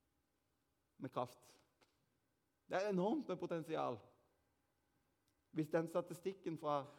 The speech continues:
laget om kristne studenter kan bare snus litt grann, så kan det bety enormt mye hvis vi tør å si, «Vet du hva? Jeg tror på en som heter Jesus, og han elsker deg.» Eller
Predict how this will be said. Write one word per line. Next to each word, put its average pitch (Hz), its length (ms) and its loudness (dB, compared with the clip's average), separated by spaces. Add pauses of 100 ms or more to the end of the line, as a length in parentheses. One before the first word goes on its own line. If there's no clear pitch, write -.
(260)
laget 160 300 6
om 151 100 2
kristne 151 320 -6
studenter 151 480 -2
kan 143 260 -2
bare 143 180 0
snus 151 300 -8
litt 135 220 -8
grann, 151 320 -4
så - 100 -14
kan 147 140 -4
det 147 80 -6
bety 147 240 -6
enormt 165 420 -4
mye 147 140 -4
hvis 143 160 -12
vi 147 80 -10
tør 151 240 -10
å 131 60 -14
si, 135 100 -12
«Vet - 200 -12
du - 80 -12
hva? 135 120 -10 (1700)
Jeg 127 100 -10
tror 165 160 4
på 160 80 4
en 151 80 0
som 147 80 -4
heter 147 220 -4
Jesus, 139 240 -8
og 131 100 -6
han 131 160 -6
elsker - 320 -12
deg.» 113 160 -16 (800)
Eller 143 240 8